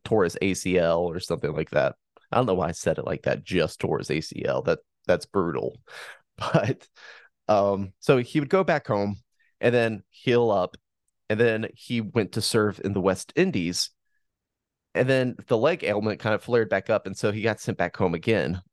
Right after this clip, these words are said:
So upon returning home, he would participate in some light infantry work as his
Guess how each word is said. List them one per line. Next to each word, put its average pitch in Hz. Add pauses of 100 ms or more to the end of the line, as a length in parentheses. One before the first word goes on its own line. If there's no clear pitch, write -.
(140)
So 170
upon 175
returning 113
home, 110 (180)
he -
would 117
participate 101
in -
some 92
light 90
infantry 87
work 82
as 78
his 85